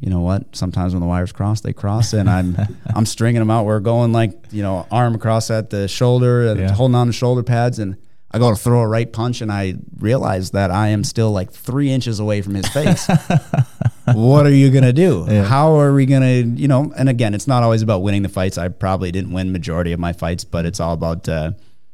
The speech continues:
Speaker 1: being willing to do it and, you know, setting the tone.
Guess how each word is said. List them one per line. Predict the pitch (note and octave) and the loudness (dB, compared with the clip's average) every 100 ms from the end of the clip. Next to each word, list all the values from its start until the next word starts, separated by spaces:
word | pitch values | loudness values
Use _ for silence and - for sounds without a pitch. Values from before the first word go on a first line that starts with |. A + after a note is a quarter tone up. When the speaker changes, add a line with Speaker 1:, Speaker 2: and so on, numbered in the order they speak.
| - - - - | -20 -20 -20 -4
Speaker 1:
being | A2 G2+ | 2 4
willing | F2 F2 E2+ | 4 2 2
to | D#2 | -2
do | D2+ D#2+ | -2 -2
it | D#2 - - | -2 -4 -8
and, | D#2+ D#2+ D#2+ E2 - | -4 -2 -4 -6 -8
you | - | -6
know, | E2+ | -6
setting | D#2 G2+ F2 E2+ | -4 -2 -2 -4
the | |
tone. | D#2 E2 E2 E2+ | -4 -2 -2 -2